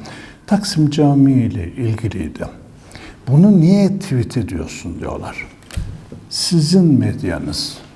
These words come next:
bunu yazmış. E, evet, e, iktidar yanlısı birisi yazmış. "Niye ondan hesap sormuyorsunuz da onun yaptığı haberi, 'Bu ne yahu,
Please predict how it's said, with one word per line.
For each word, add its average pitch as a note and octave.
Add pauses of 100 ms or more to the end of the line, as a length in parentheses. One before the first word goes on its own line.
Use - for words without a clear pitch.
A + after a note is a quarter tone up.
bunu B2+
yazmış. - (840)
E, D3 (140)
evet, F#3 (200)
e, D3
iktidar E3+
yanlısı C#3
birisi D#3
yazmış. G2 (500)
"Niye B3+
ondan C#3+
hesap C3+
sormuyorsunuz A#2
da A2+ (1000)
onun E3+
yaptığı C3+
haberi, B2 (400)
'Bu G3
ne F3
yahu, B2+